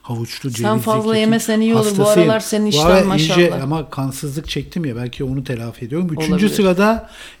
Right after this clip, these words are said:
Speaker 1: nihayet yine İtalya. İlk üç İtalya bak. Bo-, Napoli. Pizza'nın doğduğu yer. Napoli seçilmiş.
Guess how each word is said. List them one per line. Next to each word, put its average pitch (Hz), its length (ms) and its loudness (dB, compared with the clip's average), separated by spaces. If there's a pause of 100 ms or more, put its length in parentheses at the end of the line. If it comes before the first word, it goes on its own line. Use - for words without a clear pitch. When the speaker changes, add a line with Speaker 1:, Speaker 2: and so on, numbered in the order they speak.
Speaker 1:
nihayet 156 540 0
yine 175 240 4
İtalya. 127 440 -4 (100)
İlk 151 240 -4
üç 190 160 -2
İtalya 160 420 -2
bak. 120 260 -10 (260)
Bo-, 135 260 -4
Napoli. 143 460 0 (840)
Pizza'nın 135 440 -4
doğduğu 120 360 -4
yer. 127 200 -8 (300)
Napoli 123 360 -10
seçilmiş. - 680 -10